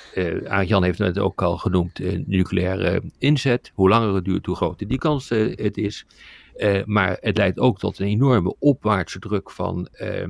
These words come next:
de energie- en voedselprijzen. Eh,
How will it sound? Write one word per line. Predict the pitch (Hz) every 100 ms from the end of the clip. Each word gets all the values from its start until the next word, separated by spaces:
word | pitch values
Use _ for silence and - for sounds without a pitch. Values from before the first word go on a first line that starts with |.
| 101 - - - -
de | -
energie- | 110 92 - 92
en | 101
voedselprijzen. | 165 165 143 123 113 104 - 110 104 98 101 - - _ -
Eh, | 107